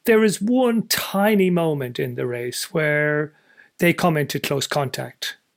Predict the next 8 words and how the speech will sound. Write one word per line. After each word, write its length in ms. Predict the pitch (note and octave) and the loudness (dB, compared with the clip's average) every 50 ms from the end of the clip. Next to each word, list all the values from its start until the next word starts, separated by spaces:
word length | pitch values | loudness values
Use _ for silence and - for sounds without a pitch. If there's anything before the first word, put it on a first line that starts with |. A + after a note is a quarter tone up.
| _ - | _ 2
But 260 | F3+ E3 E3 - _ _ _ _ _ _ - | 2 2 2 0 _ _ _ _ _ _ -2
to 120 | - F#3+ | 0 2
the 120 | E3+ E3+ | 2 4
naked 360 | D#3+ F#3 G#3+ A#3 A3 - F#3 E3+ | 4 4 4 4 2 0 0 0
eye 200 | D#3 C#3+ C#3+ C#3+ | 2 2 0 0
watching 440 | C#3+ C#3+ D3 - - - D3 C3 | 0 -2 -4 -4 -4 -4 -4 -4
this, 360 | B2 B2 B2 - - - - - _ _ _ _ _ _ - | -4 -6 -4 -2 -2 -4 -4 -6 _ _ _ _ _ _ 2
nothing 440 | E3 F3+ F3+ - E3+ C#3 C3 C#3+ | 4 4 4 4 2 -2 -2 -4